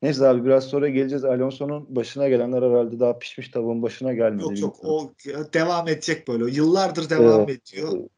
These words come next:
Speaker 2: Devam edecek zaten o.
Speaker 1: Ona geliriz. E, Leclerc en yakın Verstappen'e abi, e, yüzde ikilik, yüzde üçlük bir farkla pole aldı yani.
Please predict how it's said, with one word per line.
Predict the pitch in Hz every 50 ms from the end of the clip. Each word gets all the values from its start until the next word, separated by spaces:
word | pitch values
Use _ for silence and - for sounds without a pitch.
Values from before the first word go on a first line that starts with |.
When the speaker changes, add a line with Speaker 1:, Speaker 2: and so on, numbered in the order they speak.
| _ _ -
Speaker 2:
Devam | 135 135 135 131 135 135
edecek | 127 123 - - 127 120 -
zaten | - 117 101 - - 101 107
o. | 110 - _ - 135
Speaker 1:
Ona | 135 135 147 147
geliriz. | 139 147 151 147 151 160 190 190 - _ _ _ _ _ _ _ -
E, | - - 120
Leclerc | 127 135 135 131 139 160 180 202 214 208 - - - _ _
en | - 131 139
yakın | 151 170 175 175 165 - - 180 180 - _ _ _ _ -
Verstappen'e | 139 113 117 117 120 117 - - 175 165 - 190 190 196 196 -
abi, | - 127 135 147 165 180 160 143 131 -
e, | 120 127 127 123 123
yüzde | 123 120 101 104 117 110 113 113 113 117 123 175 160
ikilik, | 147 139 - - 147 156 151 151
yüzde | 127 123 123 127
üçlük | 170 - 143 - - - 170 180 - - 160
bir | 147 160 156 - - _ _ _ _ -
farkla | - - 135 147 151 - - 151 110
pole | - - 110 104 104
aldı | 98 95 92 92 92 98
yani. | 101 101 101 101 95 95 98 98